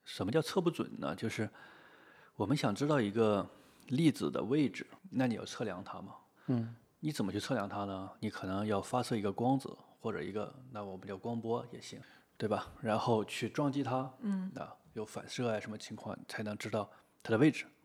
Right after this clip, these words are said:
Speaker 1: 但是你撞击它的时候，被测粒子会因为你的撞击而改变
Speaker 3: 位置。
Speaker 1: 位置。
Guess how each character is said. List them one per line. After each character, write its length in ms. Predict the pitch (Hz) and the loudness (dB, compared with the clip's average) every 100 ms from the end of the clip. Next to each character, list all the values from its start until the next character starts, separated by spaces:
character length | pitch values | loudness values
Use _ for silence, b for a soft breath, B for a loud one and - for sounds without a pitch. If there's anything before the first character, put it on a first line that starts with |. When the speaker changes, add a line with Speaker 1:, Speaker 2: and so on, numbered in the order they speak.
| - _ _ _ | -20 _ _ _
Speaker 1:
但 140 | - 180 | 4 4
是 160 | 175 | 4
你 120 | 127 | 2
撞 280 | 92 175 165 | 2 4 4
击 180 | 135 175 | 2 0
它 140 | - 131 | 0 0
的 80 | |
时 160 | 113 113 | 0 -2
候， 380 | 101 98 98 - - | -2 -2 -2 -4 4
被 100 | 139 | 4
测 200 | - 147 | 4 4
粒 160 | 147 | 4
子 180 | - - | 2 -4
会 220 | - 117 | -4 0
因 160 | 113 127 | 2 2
为 100 | 123 | 2
你 80 | 101 | -2
的 80 | |
撞 260 | 101 135 120 | -4 -2 -2
击 180 | 120 117 | -2 -2
而 120 | 110 | -2
改 220 | - 101 | -2 -2
变 260 | - 139 131 - - - | 0 -2 -2 -6 -16 -6
Speaker 3:
位 160 | 196 | -4
置。 100 | 180 - - _ - | -4 -10 -20 _ -2
Speaker 1:
位 140 | 123 | -2
置。 120 | 117 | -2